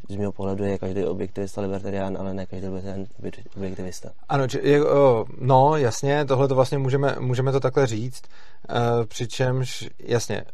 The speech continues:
Speaker 2: je to něco, je to vlastně něco jinýho, nejsou to jako dvě věci, které by byly jako vedle sebe na stejné škále, ale objektivismus je celá filozofie a libertariánství je vlastně jedna z jejich součástí, ale zároveň je to součástí i jiných, eh, jako přístupů k životu.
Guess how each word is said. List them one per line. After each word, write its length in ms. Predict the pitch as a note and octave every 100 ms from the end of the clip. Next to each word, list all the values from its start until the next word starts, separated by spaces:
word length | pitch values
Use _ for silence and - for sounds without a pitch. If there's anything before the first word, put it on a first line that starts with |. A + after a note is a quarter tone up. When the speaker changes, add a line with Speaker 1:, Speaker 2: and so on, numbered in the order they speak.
| -
Speaker 2:
je 160 | A2+ B2+
to 60 |
něco, 360 | D3 C#3+ D3 D3+
je 140 | - C3
to 100 | C#3+
vlastně 260 | C#3 -
něco 220 | D3 C3+ D#3+
jinýho, 360 | C3 B2+ C3
nejsou 220 | C#3 A#2+
to 80 | C3
jako 160 | C3+ D3
dvě 160 | C3
věci, 260 | B2+ C3 C#3
které 180 | - C3
by 80 | C3
byly 260 | C#3 C#3 - G2+ F#2+
jako 240 | A2+ C#3
vedle 340 | A#2 B2 A#2+ C3+
sebe 220 | - B2+
na 100 | C3
stejné 260 | B2+ C3+ C3+
škále, 400 | - F#2+ B2 C#3+ - - -
ale 140 | - A#2
objektivismus 640 | A#2+ C3 - B2+ B2+ B2+
je 80 | C#3
celá 240 | C3 C3 C3
filozofie 640 | G#2+ G#2 A#2 - C#3 C#3+ - - -
a 60 | B2
libertariánství 800 | A#2+ C3 B2+ C3 B2+ B2 - B2+
je 120 | C3
vlastně 640 | A#2 A#2 - B2+ B2 A#2+ - - - - - - -
jedna 320 | B2 A#2+ C3
z 80 | B2+
jejich 180 | C3+
součástí, 640 | B2+ A2+ - B2 - C3 B2+
ale 160 | B2+
zároveň 340 | B2 A#2 A#2+ B2
je 80 | B2
to 100 | C3+
součástí 540 | C3 A#2 A#2+ - B2+
i 120 | -
jiných, 800 | B2 A#2+ A2+ A#2+ A#2+ A2+ G#2 - - -
eh, 40 | G#2+ G#2+ G#2 G2+ -
jako 240 | G#2+ -
přístupů 720 | G2+ - A2 - A2+ - A2+ G#2+
k 60 |
životu. 420 | G#2+ G2 G2 -